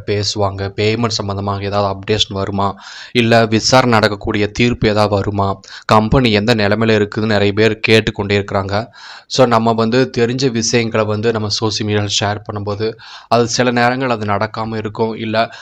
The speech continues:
நம்ம சொன்னதுக்கு எதிராக நடக்கும்போது உறுப்பினர்களை வந்து ஏமாற்றுற மாதிரி இருக்கும். இல்லைன்னா நம்ம ஏதோ இல்லாததை வந்து இருக்கிற மாதிரி சொல்ற மாதிரி இருக்குங்கிற காரணத்தினால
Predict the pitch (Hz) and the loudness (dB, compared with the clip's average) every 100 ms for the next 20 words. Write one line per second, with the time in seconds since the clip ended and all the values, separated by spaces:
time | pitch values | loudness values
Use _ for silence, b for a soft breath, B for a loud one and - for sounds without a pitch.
0 | B - 107 110 110 110 107 120 127 131 | B -8 -6 -4 -4 -4 -2 -2 -2 -4
1 | 127 120 110 110 120 113 107 101 101 110 | -6 -6 -6 -2 -2 -4 -8 -12 -14 -14
2 | 104 104 110 110 - - 107 110 120 113 | -10 -6 -4 -4 -6 -6 -2 -2 0 -2
3 | 110 104 101 104 104 104 107 110 107 104 | 0 -2 0 0 2 2 2 0 -2 -4
4 | 101 98 101 98 101 107 107 B B - | -2 -4 -4 -6 -6 -8 -10 B B -6
5 | 117 151 117 135 - 117 117 117 113 110 | -2 0 0 -4 -6 -4 0 0 2 6
6 | 135 - - 117 113 120 113 110 104 107 | 6 4 -2 -6 0 0 2 2 0 -2
7 | 104 107 110 113 107 107 110 - 104 107 | -2 -4 -2 -2 0 2 2 0 0 0
8 | 107 107 101 98 - 107 101 - 98 104 | 0 0 0 -2 0 0 0 4 4 2
9 | 104 101 101 98 | -2 -2 0 0